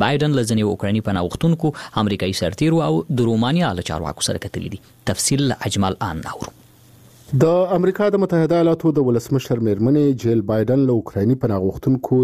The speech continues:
Speaker 2: د امریکا پر ملاتړ د ټینګار لپاره رومانیا او سلواکیا ته د خپل څلور ورځني سفر په لړ کې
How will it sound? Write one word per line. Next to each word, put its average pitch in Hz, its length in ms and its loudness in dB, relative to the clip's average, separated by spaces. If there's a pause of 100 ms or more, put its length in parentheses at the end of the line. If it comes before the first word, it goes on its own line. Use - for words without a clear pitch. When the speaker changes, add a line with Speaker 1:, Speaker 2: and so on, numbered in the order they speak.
Speaker 2:
د 104 160 0
امریکا 127 340 -2
پر 98 280 -2
ملاتړ 92 400 -2
د 85 100 -4
ټینګار 123 400 0
لپاره 131 320 -2 (560)
رومانیا 135 480 2
او 127 160 -6
سلواکیا 110 640 0
ته 123 180 0
د - 160 -4
خپل 127 300 0
څلور 104 260 0
ورځني 101 380 -2
سفر 101 320 -4
په 123 120 4
لړ 139 200 -2
کې 85 260 -10